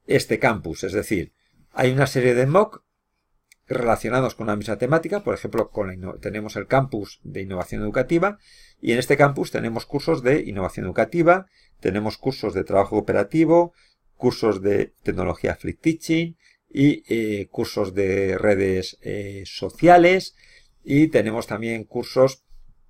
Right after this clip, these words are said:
pues, de, eh, gestión de, de, de conocimiento. Todo ello con un enfoque, eh, educativo.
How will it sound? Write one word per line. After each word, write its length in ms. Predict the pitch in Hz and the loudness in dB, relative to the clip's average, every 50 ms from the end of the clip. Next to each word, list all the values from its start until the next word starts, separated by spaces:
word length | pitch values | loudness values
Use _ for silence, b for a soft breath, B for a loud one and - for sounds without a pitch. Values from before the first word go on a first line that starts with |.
| _ _ _ _ _ _ _ _ _ - - 98 - | _ _ _ _ _ _ _ _ _ -14 -12 -10 -4
pues, 320 | - 104 101 104 101 - 95 | 0 2 2 2 2 0 0
de, 1040 | 101 101 101 107 120 135 - - 92 90 90 90 87 90 87 85 85 82 82 - | 2 4 4 4 2 0 -2 -6 -8 -8 -8 -10 -10 -10 -10 -10 -10 -12 -12 -14
eh, 40 | - - | -16 -14
gestión 480 | - - 82 - - - 92 92 90 | -12 -12 -12 -12 -8 -8 -8 -8 -6
de, 480 | 85 90 87 87 87 85 85 82 - _ b b b b b b _ | -6 -6 -6 -6 -6 -6 -6 -8 -10 _ b b b b b b _
de, 600 | - 101 92 85 87 82 82 80 78 73 73 71 78 - - - | -14 -10 -4 -4 -2 -2 -2 -2 -4 -6 -10 -12 -14 -18 -20 -18
de 200 | - 85 101 90 | -12 -8 -8 -6
conocimiento. 640 | - 87 78 73 - - 76 71 69 65 - - _ _ b b b b b _ _ | -6 -6 -8 -8 -10 -12 -14 -14 -14 -16 -20 -20 _ _ b b b b b _ _
Todo 220 | - 135 139 139 135 | 4 6 6 8 6
ello 240 | 123 135 156 156 | 6 4 2 2
con 120 | - 120 113 | 0 -2 -4
un 100 | 113 117 | -4 -6
enfoque, 600 | 113 - - 110 104 - - 135 135 143 - - | -6 -6 -6 -6 -6 -2 2 2 2 2 2 -2
eh, 400 | - - 110 104 98 92 82 - _ | -6 -6 -6 -6 -6 -8 -10 -12 _
educativo. 560 | - 90 85 80 - 67 - - 65 - - | -10 -10 -8 -8 -8 -8 -8 -8 -12 -12 -14